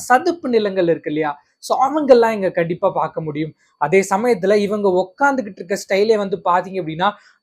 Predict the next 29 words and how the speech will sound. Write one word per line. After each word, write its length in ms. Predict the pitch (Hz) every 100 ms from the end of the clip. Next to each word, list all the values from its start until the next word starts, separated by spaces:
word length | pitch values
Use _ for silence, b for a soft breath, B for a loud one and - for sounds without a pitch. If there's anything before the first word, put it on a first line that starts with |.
| 196
ரொம்ப 160 | 214 247 -
சோர்வா, 400 | 240 254 220 214
அதாவது 200 | 220 226 -
தூங்கிக்கிட்டு 560 | 311 339 311 269 214 185
இருக்க 240 | 175 180 175
மாதிரி 240 | 185 190 185
இருக்கு 180 | 165 165 156
அப்படின்னும் 360 | 147 165 180 170
சொல்லுவாங்க. 440 | 170 165 165 196 196
So 160 | 175 170
அந்த 160 | 240 254
அளவுக்கு 320 | 226 208 - 269 b b b -
பேஷண்டான 840 | 269 294 - 254 214 190 196 226 165
பேர்டுங்க 340 | 175 170 165 165
இவங்க. 240 | 156 151 147 147
பேஷண்டான 840 | 226 269 - 262 254 247 254 277 262
பேர்டு 260 | 190 220 208 165
அப்படின்னு 300 | 165 226 214
நான் 120 | 175
சொல்லும் 280 | 202 190 196
போது 160 | 180 180 170
எதுக்காக 360 | 190 254 262 240 226
அந்த 120 | 185 -
பேஷன்ஸ்னா 520 | 180 - 165 143 175 180
அவங்களோட 300 | 165 170 160 143
இரையை 260 | 165 214 247 -
தூக்குறதுக்காக 640 | 175 175 147 151 156 151 151
தான். 100 | 147 _ 208
இவங்க 200 | 254